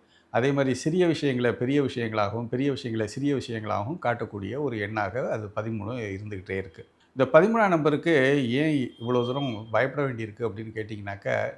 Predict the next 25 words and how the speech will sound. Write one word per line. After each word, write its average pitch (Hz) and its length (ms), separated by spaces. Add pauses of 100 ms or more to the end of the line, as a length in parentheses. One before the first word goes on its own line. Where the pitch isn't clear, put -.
நம்ம 143 300
புராணங்கள்லேயே 143 840
அதுக்கு 123 280
ஒரு 104 100
உதாரணம் 104 360
இருக்கு. - 180 (800)
அது 127 160
பார்த்தீங்கன்னாக்க, 151 760
ராமன், 120 480 (220)
ராமன்னு 147 420
நீங்க 131 260
எடுத்து 127 300
கணக்கு 131 360
பண்ணிங்கனாக்க, 113 680
பதிமூணு 117 720
அப்படின்னு 110 240
வரும். 98 320 (800)
இந்த 139 160
பதிமூணுன்னு 180 520
வரும்போது, 139 460
அது 170 140
நாலாம் 135 320
நம்பருடைய 120 360
ஆதிக்கம் 113 440
வர்றதுனால, 104 600